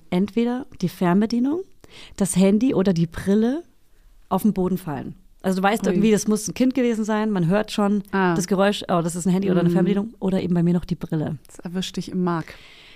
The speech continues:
Speaker 1: Das erwischt im
Speaker 2: Brille.
Speaker 1: Mark. Das ist ein ähnliches Gefühl, wie wenn nachts das Kind aufwacht. Sie, dieses Herzklopfen, dieses Dolle.
Speaker 2: Ja, also
Speaker 1: Dieses
Speaker 2: das ha-,
Speaker 1: Oh!
Speaker 2: also hab ich nicht so, aber vielleicht auch, weil du ein Kleinkind hast.
Speaker 1: Ja, also die
Speaker 2: Weil
Speaker 1: Fernbedienung.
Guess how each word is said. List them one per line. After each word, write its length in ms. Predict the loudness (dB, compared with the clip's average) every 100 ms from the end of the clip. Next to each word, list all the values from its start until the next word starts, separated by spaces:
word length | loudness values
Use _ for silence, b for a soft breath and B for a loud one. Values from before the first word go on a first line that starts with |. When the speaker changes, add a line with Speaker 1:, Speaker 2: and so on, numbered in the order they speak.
| B -8
Speaker 1:
Das 140 | -2
erwischt 360 | 0 2 0 2
im 60 | 2
Speaker 2:
Brille. 100 | 2
Speaker 1:
Mark. 80 | 2
Das 120 | -2
ist 140 | 0
ein 60 | 0
ähnliches 480 | 2 2 2 -2 -4
Gefühl, 320 | 0 0 0
wie 120 | 0
wenn 140 | 0
nachts 300 | 0 -2 -6
das 140 | -10 -4
Kind 340 | 0 0 0
aufwacht. 640 | -4 -2 -6 -6 -10 -16 b b b
Sie, 160 | -6 -4
dieses 300 | -2 -2 0
Herzklopfen, 640 | -2 -2 -6 -6 -4 -6
dieses 300 | -4 -6 0
Dolle. 360 | 2 4 4 2
Speaker 2:
Ja, 340 | 2 4 4 2
also 160 | 0 2
Speaker 1:
Dieses 160 | 2 2
Speaker 2:
das 80 |
ha-, 80 | 6
Speaker 1:
Oh! 300 | 8 8 6
Speaker 2:
also 240 | 4 0 -2
hab 80 | -2
ich 160 | 0
nicht 220 | 0 -2 -4
so, 220 | -6 -4
aber 300 | -2 0 0 -2
vielleicht 300 | -4 -4 -4
auch, 80 |
weil 120 | -2 0
du 60 |
ein 60 | 0
Kleinkind 500 | 0 -2 0 -6 -6
hast. 300 | -14 -14 -20 b b b b b -14
Speaker 1:
Ja, 80 | B B B B B -10
also 160 | -8
die 100 | 0
Speaker 2:
Weil 140 | 2 4
Speaker 1:
Fernbedienung. 720 | 0 -6 -12 -14 -14 -14